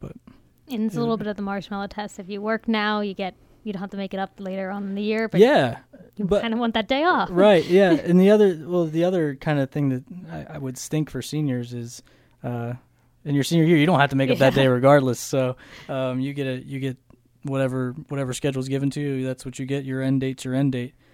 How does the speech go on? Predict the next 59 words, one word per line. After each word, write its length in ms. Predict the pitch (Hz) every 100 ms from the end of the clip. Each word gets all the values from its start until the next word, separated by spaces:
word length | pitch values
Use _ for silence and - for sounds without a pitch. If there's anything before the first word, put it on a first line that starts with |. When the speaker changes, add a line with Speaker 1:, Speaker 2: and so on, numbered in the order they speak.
| _ -
Speaker 1:
Um, 420 | 131 123 123 120 _
so 140 | - 143
they 100 | 180
wouldn't 200 | 190 180
get 120 | 196
that 120 | 147
anymore. 380 | 135 131 127 127
They 100 | 139
would 140 | 147
still 160 | - 156
have 80 | 139
to 80 | 135
go 100 | 139
to 80 | 135
school 380 | - 135 135 156 _ _ _ _ -
all 160 | 165 135
those 200 | 131 131
days, 440 | 143 139 131 - 262
um, 420 | 139 131 131 127 _ _ _ -
which 180 | 151 -
kinda 180 | 151 127
stinks. 360 | - 117 -
But, 220 | - 127 - _ _ _ -
uh, 300 | 127 120 131 _ _ _ -
yeah, 200 | 143 127
it 280 | 123 135 139
would 200 | 143 135
be 100 | 131
kind 240 | - 131 123
of 180 | 120
the 300 | 127 123 120 117 _ _ _ _ _ _ _ -
Speaker 2:
Yeah, 260 | 190 185 185
I 20 |
Speaker 1:
do 100 | 143
Speaker 2:
know. 60 | 139
Speaker 1:
it 80 | 135
now 320 | 131 131 127
and 120 | 123
you 60 | 123
don't 80 |
have 80 | 123
to 60 | 131
make 160 | 127
it 60 | 123
up 120 | 123
later. 320 | 131 127 127 131
Speaker 2:
Fifteen 500 | _ 294 269 269 240
to 80 | 208
seventeen-year-old 720 | 220 202 214 202 196 196 180
me 160 | 190
prayed 580 | 185 - - 190 196 190
for 120 | -
snow 220 | 170 202 180
days 220 | 180 180
some 160 | 220 220
days, 280 | 233 247
<laughs> 100 | -
so 60 | 240
I 520 | 240 220 220 226 269